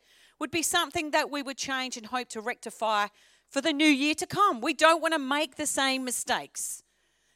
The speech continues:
that we did in twenty twenty-three in twenty twenty-four. So we start to think about that. We might even have conversations with family and friends about that,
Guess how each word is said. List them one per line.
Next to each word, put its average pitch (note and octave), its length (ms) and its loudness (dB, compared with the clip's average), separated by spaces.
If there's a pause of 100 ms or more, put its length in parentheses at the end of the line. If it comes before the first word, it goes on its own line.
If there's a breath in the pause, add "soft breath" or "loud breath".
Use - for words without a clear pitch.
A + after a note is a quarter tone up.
that A#3+ 140 4
we B3+ 100 -6
did B3+ 200 -6
in G#3+ 100 -8
twenty C4 340 -2
twenty-three C#4+ 840 -4 (300 soft breath)
in A3 120 -8
twenty G3+ 280 -2
twenty-four. G#3+ 580 -2 (320 soft breath)
So D4+ 140 0
we D#4 140 2
start E4 320 -2
to E4+ 100 -8
think G4+ 240 -6
about A3+ 400 2
that. D3 200 -4 (1080)
We D#4+ 80 -6
might F4 220 6
even F#4 160 2
have E4 200 0
conversations E4 1080 0 (280)
with D#4 140 -10
family D#4+ 400 -4
and D#4 100 -10
friends D#4+ 300 -4
about D#4+ 360 2
that, A3+ 220 -2